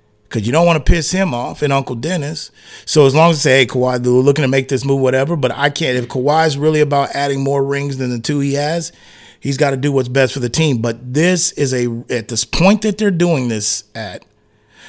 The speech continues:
considering they haven't really got a chance to play twenty, twenty-five, thirty games together healthy,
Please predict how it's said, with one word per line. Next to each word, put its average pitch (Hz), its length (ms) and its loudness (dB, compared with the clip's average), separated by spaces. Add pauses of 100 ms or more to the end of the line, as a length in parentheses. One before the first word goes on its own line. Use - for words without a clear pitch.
(120)
considering 175 540 2
they 156 200 2
haven't 165 300 -2
really 156 280 2
got 143 220 2
a 143 40 0
chance 156 400 -2
to 147 80 -6
play 139 220 2
twenty, 151 400 0
twenty-five, 143 600 -2
thirty 147 200 0
games 139 320 -2
together 131 400 0
healthy, 131 560 -4